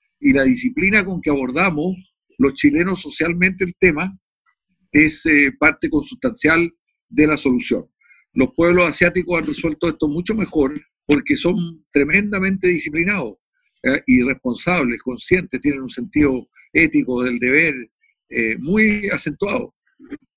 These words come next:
¿no? Eh, y nosotros somos más sueltos, somos más a la virulí, así, más, eh, más latinos, ¿ah?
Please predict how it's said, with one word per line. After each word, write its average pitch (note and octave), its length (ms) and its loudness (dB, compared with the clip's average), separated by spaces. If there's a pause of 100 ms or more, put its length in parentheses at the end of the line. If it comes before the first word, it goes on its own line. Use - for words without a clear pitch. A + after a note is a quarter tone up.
(120)
¿no? C3+ 240 -4 (120)
Eh, A2+ 260 -8 (200)
y D3+ 440 2
nosotros F#3 400 -4
somos F3 260 -2
más E3+ 200 -2
sueltos, E3+ 760 2
somos D3 340 -4
más D3 360 -2 (480)
a B2+ 100 -2
la C3+ 120 2
virulí, C#3 880 4
así, C3+ 580 -2
más, B2 320 -6 (880)
eh, A2 320 -6 (360)
más F#3+ 140 2
latinos, G#3+ 380 4 (180)
¿ah? B3 240 4